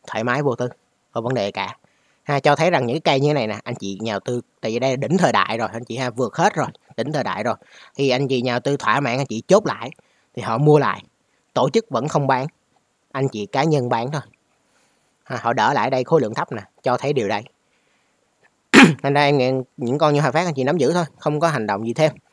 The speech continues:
anh chị ha. Hoa sen nè, hoa sen anh chị thấy á, sau cái cây bùng nổ này nè, ngày bốn tháng bảy, thì đây là tích lũy được cũng được bảy phiên rồi.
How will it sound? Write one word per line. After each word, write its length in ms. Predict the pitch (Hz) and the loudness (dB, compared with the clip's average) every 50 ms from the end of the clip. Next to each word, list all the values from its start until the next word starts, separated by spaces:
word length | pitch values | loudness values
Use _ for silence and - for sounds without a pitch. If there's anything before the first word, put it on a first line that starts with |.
| _ _ _ _ _ | _ _ _ _ _
anh 100 | 143 143 | -6 -4
chị 80 | 113 113 | -2 0
ha. 180 | 143 147 147 - - - - _ _ _ - _ _ _ | 0 0 0 -2 -6 -12 -20 _ _ _ -20 _ _ _
Hoa 180 | _ 160 170 175 | _ 0 2 2
sen 300 | - 180 175 170 170 170 | 4 4 2 2 2 0
nè, 80 | 156 135 - - _ _ _ _ _ _ _ _ _ _ _ _ _ _ _ _ | -2 -4 -6 -12 _ _ _ _ _ _ _ _ _ _ _ _ _ _ _ _
hoa 160 | - 170 175 170 | 0 2 2 4
sen 200 | - 185 175 180 | 4 4 4 4
anh 80 | 170 | 4
chị 120 | 143 135 131 | 2 2 2
thấy 200 | 147 151 170 196 | 2 2 2 2
á, 100 | 226 220 | 2 2
sau 200 | - 185 165 165 | 4 4 4 4
cái 120 | 190 202 | 2 0
cây 180 | - 175 160 151 | 2 4 4 4
bùng 200 | 143 127 127 117 | 4 4 2 2
nổ 200 | 95 95 139 202 | 2 2 2 2
này 100 | 214 165 | 2 0
nè, 120 | 135 127 | 0 -2
ngày 240 | 120 110 107 107 110 | -2 -4 -4 -4 0
bốn 220 | 123 139 165 226 220 | 2 2 2 2 2
tháng 180 | 240 254 254 | 0 -2 0
bảy, 320 | 202 117 98 85 104 156 175 - _ _ _ _ _ _ _ _ _ _ _ _ | 0 0 0 -2 -4 -8 -10 -14 _ _ _ _ _ _ _ _ _ _ _ _
thì 180 | 127 127 127 | -4 -2 -2
đây 180 | 127 143 147 143 | 0 0 0 0
là 240 | 139 127 123 120 120 | 0 0 0 -2 -2
tích 220 | - - 220 - | -2 -2 -2 0
lũy 160 | 135 113 135 | 0 0 2
được 200 | 175 165 127 - | 4 4 2 2
cũng 120 | - 147 151 | 0 -2 -4
được 140 | 123 - - | -4 -4 -4
bảy 220 | - 104 135 170 - | -4 -2 -2 0 2
phiên 300 | - 185 165 156 143 143 | 4 4 4 4 4 4
rồi. 160 | 139 120 | 4 2